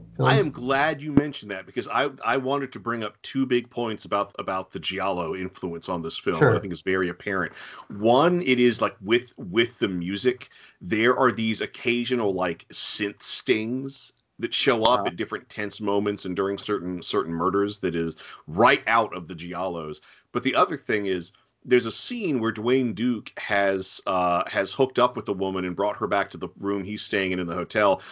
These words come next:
Speaker 2: a room that looks like an evidence dungeon, where, like,
Speaker 3: Right.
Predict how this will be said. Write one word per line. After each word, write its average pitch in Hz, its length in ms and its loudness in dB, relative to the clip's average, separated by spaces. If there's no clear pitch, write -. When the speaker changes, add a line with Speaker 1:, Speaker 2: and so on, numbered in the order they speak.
Speaker 2:
a 143 80 10
room 294 300 8
that 226 160 2
looks 175 340 4
like 151 200 4
an 120 160 4
evidence 110 500 0
dungeon, 82 520 -10
where, 143 160 -2
like, 117 160 2
Speaker 3:
Right. 127 320 6